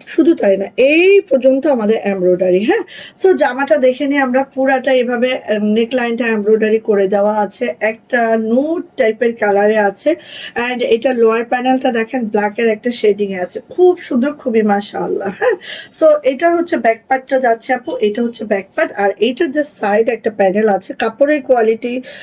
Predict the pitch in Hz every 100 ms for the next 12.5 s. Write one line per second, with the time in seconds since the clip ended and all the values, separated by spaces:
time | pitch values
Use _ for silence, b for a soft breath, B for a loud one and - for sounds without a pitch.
0 | B 208 254 262 233 247 294 285 220 214
1 | - 277 277 226 220 - 254 254 262 262
2 | 262 254 196 180 180 214 247 403 214 214
3 | 196 175 - 190 175 190 180 B B B
4 | B - 311 277 277 320 - 277 339 -
5 | 277 269 277 269 269 262 269 247 247 233
6 | 240 254 233 208 233 233 233 - 233 220
7 | 220 214 202 226 220 233 214 208 226 240
8 | - 220 214 202 190 208 208 208 202 -
9 | 190 220 269 B B B - 247 269 262
10 | 262 240 226 220 302 339 - 196 - 247
11 | 285 294 - 233 240 349 - 175 175 185
12 | 185 208 214 214 214